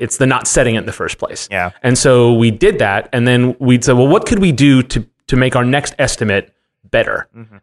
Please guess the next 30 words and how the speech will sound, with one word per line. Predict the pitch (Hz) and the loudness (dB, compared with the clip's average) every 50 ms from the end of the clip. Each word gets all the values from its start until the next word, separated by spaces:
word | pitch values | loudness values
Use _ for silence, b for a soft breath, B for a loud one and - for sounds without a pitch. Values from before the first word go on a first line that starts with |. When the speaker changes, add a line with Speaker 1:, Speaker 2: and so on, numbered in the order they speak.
| - | -2
Speaker 1:
And | 127 123 123 | 0 2 2
it's | 120 117 | 2 2
like, | 135 117 | 2 2
"Well, | 117 135 131 143 139 | 2 2 2 4 4
a | |
little | 123 139 147 147 | 4 2 2 2
bit | 135 147 151 | 0 0 0
more | 131 120 123 127 | 0 2 2 2
of | 120 | 2
a | 120 | 2
regular | 110 104 107 104 104 107 107 104 101 98 95 95 92 - _ _ - | 0 0 0 0 0 0 2 2 2 2 0 0 -2 -6 _ _ -12
schedule, | - - - 123 113 98 110 107 104 104 | -6 -2 0 0 2 2 2 2 2 4
a | |
little | 107 113 113 | 2 2 2
bit | 113 117 117 | 0 0 0
more, | 120 107 107 110 113 | 0 0 2 2 2
and | 110 117 117 | 0 -2 -2
frankly, | - 107 104 107 - 139 | -2 -4 -2 0 0 0
a | 135 | 2
little | 107 104 104 | 2 2 0
bit | 107 120 101 | 0 -2 0
more | 104 104 | -2 -2
time | 101 - 101 98 101 | -2 -2 -4 -4 -2
devoted." | 113 123 143 170 - - - - - | 0 0 0 0 0 -2 -6 -10 -8
Speaker 2:
Yeah. | - 110 101 92 - _ _ | -6 -4 -4 -6 -6 _ _
Speaker 1:
Uh, | - 110 110 110 | -4 -2 -2 0
that | 110 120 120 - | 0 0 0 0
we, | 131 123 | 0 2
that | 131 127 127 127 | 2 0 0 2
we | 120 113 110 110 113 - | 2 2 2 2 0 -2